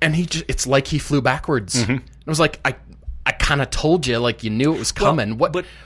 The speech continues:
Speaker 1: why did you wanna challenge me in this little car? Why did you wanna show off? And what were you showing me? What were you demonstrating
Speaker 2: Yeah,
Speaker 1: to me
Speaker 2: but
Speaker 1: in your pickup truck?
Speaker 2: But what I can't believe is that in roughly a ten, fifteen minute drive, you had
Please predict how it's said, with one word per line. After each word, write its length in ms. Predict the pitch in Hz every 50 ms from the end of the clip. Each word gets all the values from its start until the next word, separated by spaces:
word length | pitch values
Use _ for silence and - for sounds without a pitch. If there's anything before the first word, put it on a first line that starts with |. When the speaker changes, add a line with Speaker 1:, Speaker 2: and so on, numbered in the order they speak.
| -
Speaker 1:
why 340 | - - 120 123 139 151 190
did 140 | 190 202 160
you 60 | 175 175
wanna 220 | 180 175 170 151
challenge 500 | - - - - 160 170 180 170 135 135
me 100 | 135 117
in 80 | 113 123
this 160 | 131 - -
little 160 | 143 135 123
car? 340 | - - - 135 123 117 107
Why 140 | 101 123 131
did 140 | 151 143
you 80 | 156 151
wanna 220 | 147 143 139 131 - - - - - - - - -
show 360 | - - - - 175 147 143
off? 280 | 135 131 131 127 - 139
And 240 | 131 120 110 - - -
what 320 | - 123 123 135 180 185 180
were 80 | 175
you 140 | 160 147 139
showing 360 | - - - 147 127 120 113 104
me? 100 | 98 101
What 180 | 147 254 262
were 80 | 233 214
you 100 | 180 170
demonstrating 600 | 135 - 135 127 127 117 117 - - 113 110 110
Speaker 2:
Yeah, 40 | 107
Speaker 1:
to 100 | - 123
me 40 | 113
Speaker 2:
but 40 | 107
Speaker 1:
in 60 | 104
your 100 | 101 98
pickup 240 | - - - - -
truck? 240 | - - - - -
Speaker 2:
But 100 | 156 160
what 140 | 156 156
I 100 | 165 190
can't 260 | 202 - - 185 - 113
believe 280 | 113 104 98 95 92
is 100 | 95 87
that 140 | 98 107 101
in 220 | 110 110 107 110 - - - - - - - 135
roughly 400 | 117 143 147 - - 160 135 120
a 80 | 113
ten, 220 | - - 135 131 120
fifteen 340 | - 127 - - 127 120
minute 220 | 117 110 107 104 104
drive, 340 | 107 107 107 101 92 85 92
you 120 | 110 107
had 340 | - 127 120 104 101 95